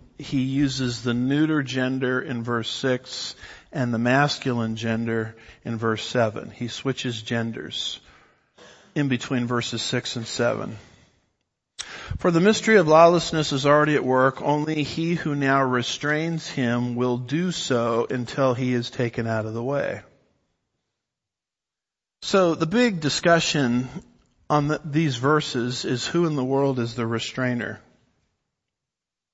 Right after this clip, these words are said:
A lot of people say there's, the restrainer is Rome. The problem with that is it was Rome that was throwing Christians to the lion's den. So Rome wasn't doing a very good job restraining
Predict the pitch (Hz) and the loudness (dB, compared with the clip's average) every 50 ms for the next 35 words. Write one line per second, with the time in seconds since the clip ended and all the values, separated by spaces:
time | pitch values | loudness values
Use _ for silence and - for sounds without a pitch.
0 | _ _ _ _ _ _ _ _ _ _ _ _ _ - - - - - - - | _ _ _ _ _ _ _ _ _ _ _ _ _ -18 -18 -16 -20 -20 -20 -20
1 | - - - - _ _ 143 143 160 175 190 185 - 190 160 - 151 - - - | -20 -20 -20 -20 _ _ 6 8 8 8 8 6 2 0 2 2 -2 -2 0 4
2 | 165 151 147 143 147 143 135 139 135 135 139 147 160 - 151 139 131 123 131 127 | 6 8 10 10 8 8 4 2 2 2 0 -4 -6 -6 -2 -2 0 0 0 -2
3 | - - - 151 143 143 139 135 127 127 120 113 113 120 120 120 120 113 113 113 | -2 -4 -2 -2 0 0 0 0 0 0 -2 -2 -4 -4 -2 0 0 0 0 -2
4 | 110 127 151 147 139 - - - - - _ _ _ _ _ _ _ _ _ _ | -2 -4 -4 -6 -10 -12 -18 -20 -20 -20 _ _ _ _ _ _ _ _ _ _
5 | _ _ _ _ _ _ _ _ _ _ _ _ _ _ _ _ _ _ _ - | _ _ _ _ _ _ _ _ _ _ _ _ _ _ _ _ _ _ _ -20
6 | - - _ _ _ _ _ _ _ _ _ _ 147 135 - - 165 170 175 170 | -20 -20 _ _ _ _ _ _ _ _ _ _ -6 -6 2 6 6 6 6 6
7 | 156 147 120 - 139 131 - 147 156 160 143 139 127 135 143 - 123 123 113 120 | 2 -2 0 0 0 2 4 4 6 6 4 2 0 -2 -2 -2 -2 -4 -2 0
8 | 127 131 139 139 143 143 127 120 - 120 117 - - - 135 135 127 120 - - | 0 2 2 2 0 0 -2 -2 -2 -4 -6 -6 -4 -4 -2 -2 -2 -2 -2 -4
9 | 139 131 - - 131 123 117 - - 131 113 110 110 113 117 127 139 139 117 110 | -4 -4 -4 -6 -6 -8 -8 -6 -8 -6 -4 -4 -2 0 0 0 0 -2 -4 -6
10 | - - 110 110 107 113 123 135 135 127 _ _ _ _ _ - - 120 113 110 | -8 -10 -10 -10 -10 -10 -12 -12 -14 -16 _ _ _ _ _ -14 -10 -6 -6 -6
11 | 110 110 110 113 113 117 120 123 131 135 127 113 113 113 120 - 127 123 120 113 | -4 -6 -8 -10 -6 -4 -4 -2 -2 -2 -2 -2 -2 -2 -4 -6 -4 -4 -2 -2
12 | 107 113 117 117 113 113 117 110 110 - 113 113 113 113 117 113 110 - - - | -2 -2 -2 -4 -2 -4 -6 -6 -4 -2 -2 0 0 -2 -2 -6 -8 -8 -8 -6
13 | 120 131 127 107 - 110 110 127 | -4 -4 -4 -6 -8 -10 -12 -12